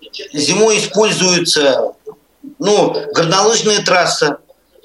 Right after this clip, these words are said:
А в летнее время, ну, чисто туристические походы проводят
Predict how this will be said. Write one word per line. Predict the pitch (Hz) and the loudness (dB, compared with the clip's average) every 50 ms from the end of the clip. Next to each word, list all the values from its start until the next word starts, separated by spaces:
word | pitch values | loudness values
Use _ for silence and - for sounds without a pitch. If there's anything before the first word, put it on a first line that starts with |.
| 427 427 - - - _ | -14 -14 -14 -16 -10 _
А | - - 151 160 151 139 139 135 131 131 127 117 - - | 0 2 2 4 4 4 4 2 2 2 0 -2 -4 -6
в | - - 165 | -4 -2 0
летнее | 202 240 - - 208 202 190 180 | 0 0 0 0 0 0 0 2
время, | 165 165 170 170 156 147 143 | 2 2 2 2 0 0 0
ну, | 147 254 262 | 0 -2 0
чисто | 233 - - 220 - - 190 | 0 -2 -2 -2 -2 -4 -4
туристические | 156 - 160 160 160 - - 160 - - - - - - - 262 262 | -2 -2 -2 0 0 0 -2 -2 -2 -2 -2 -2 -4 -2 -2 -4 -2
походы | - - - - 220 220 208 208 190 185 | 0 0 0 0 2 2 2 2 2 0
проводят | - - 151 147 151 165 175 175 151 156 147 156 | 0 0 2 2 2 2 0 0 0 -2 -2 -4